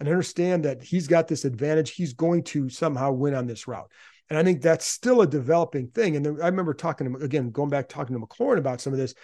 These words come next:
is just kind of getting on the same page with seeing things the same way. And there have been snippets throughout the year where I think they've gotten to that point, but it hasn't fully evolved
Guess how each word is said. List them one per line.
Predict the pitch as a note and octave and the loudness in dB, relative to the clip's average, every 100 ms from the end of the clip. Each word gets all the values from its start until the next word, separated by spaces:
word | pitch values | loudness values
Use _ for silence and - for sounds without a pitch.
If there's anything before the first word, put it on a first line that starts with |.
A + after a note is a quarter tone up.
| - - - | -20 -20 -8
is | C#3 | 0
just | C3+ F#3 | 2 2
kind | - G3+ | 0 0
of | E3 | 4
getting | D3 F3+ | 6 6
on | D#3+ | 4
the | C#3 | 0
same | - D#3 C#3+ | 2 2 2
page | - D#3 B2 | 2 2 2
with | B2 | -4
seeing | - - F#3 F3+ | -4 0 2 2
things | F3 D#3+ | 0 0
the | B2+ | -2
same | - D3 C3 | -2 0 0
way. | C3 C3 B2 - - _ | 0 0 -2 -8 -20 _
And | C#3 | 0
there | C#3+ | 4
have | D#3 | 6
been | D3 C3 | 4 2
snippets | - E3 G#3 G3+ - | 0 2 4 2 2
throughout | F3+ D#3+ | 2 2
the | C#3+ | 4
year | D#3 E3 | 6 6
where | C#3 | 4
I | A#2 | 0
think | E3 C#3 | -4 -2
they've | C3+ G#2+ - | -2 -2 -4
gotten | C3 C#3+ E3 | -4 -2 -2
to | |
that | E3+ F3+ | 0 0
point, | - F#3+ G3 F#3+ - _ - | 0 2 2 0 -6 _ -8
but | C3+ | -6
it | B2 | 0
hasn't | D#3 E3 D#3 C3+ G#2 | 4 4 2 -2 -6
fully | - E3+ D3 | -2 2 2
evolved | C3 G#2 D3 D#3 C3+ A#2 | 0 2 6 8 8 4